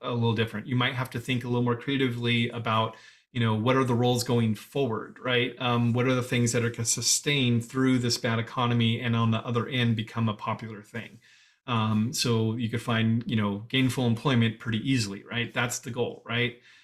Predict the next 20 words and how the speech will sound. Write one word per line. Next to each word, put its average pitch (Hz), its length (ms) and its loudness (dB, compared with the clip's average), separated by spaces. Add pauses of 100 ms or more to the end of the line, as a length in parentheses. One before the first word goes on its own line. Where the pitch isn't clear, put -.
(200)
Um, 117 460 2
I 139 60 -2
think, 139 400 0 (300)
you 151 120 0
know, 113 400 0 (120)
the, 123 340 0
the 131 80 -4
thing 135 260 0
is, 131 280 2
is 117 500 0
to 127 120 -4
kinda 123 240 -2
just 120 200 -2
keep - 180 -6
your 143 100 0
head 131 200 -2
down, 131 280 0
keep - 240 -6
moving 123 260 0
forward, - 380 -6